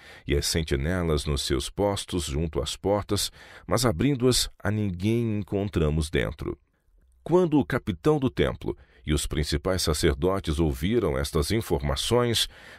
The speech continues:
ficaram perplexos a respeito deles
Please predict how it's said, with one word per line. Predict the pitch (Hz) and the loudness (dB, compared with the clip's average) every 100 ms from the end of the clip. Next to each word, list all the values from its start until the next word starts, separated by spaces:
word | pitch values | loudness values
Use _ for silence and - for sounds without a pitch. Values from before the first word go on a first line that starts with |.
| _ | _
ficaram | - 160 156 139 123 | -4 0 2 2 2
perplexos | 98 78 90 107 - - 78 | 2 4 2 2 0 -4 0
a | 80 | 2
respeito | 82 85 - 95 76 | 2 0 -2 -2 0
deles | 82 107 110 107 - | 4 4 4 2 0